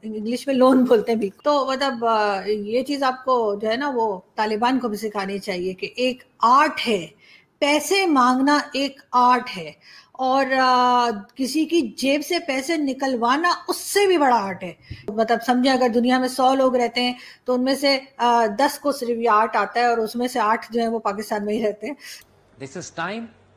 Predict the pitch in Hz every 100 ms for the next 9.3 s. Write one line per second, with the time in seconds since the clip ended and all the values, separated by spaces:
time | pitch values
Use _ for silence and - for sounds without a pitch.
0 | _ 139 139 147 139 135 190 - 110 135
1 | 156 - 143 131 120 131 135 202 226 _
2 | _ - 180 - 170 180 - 202 226 233
3 | - 196 180 214 269 254 - 226 190 170
4 | - 135 120 165 220 196 190 175 190 214
5 | 214 208 214 208 190 226 226 202 156 240
6 | 233 226 180 196 208 180 190 165 196 -
7 | _ _ 175 - 226 226 240 208 208 240
8 | 269 175 214 294 294 349 233 214 196 156
9 | 117 104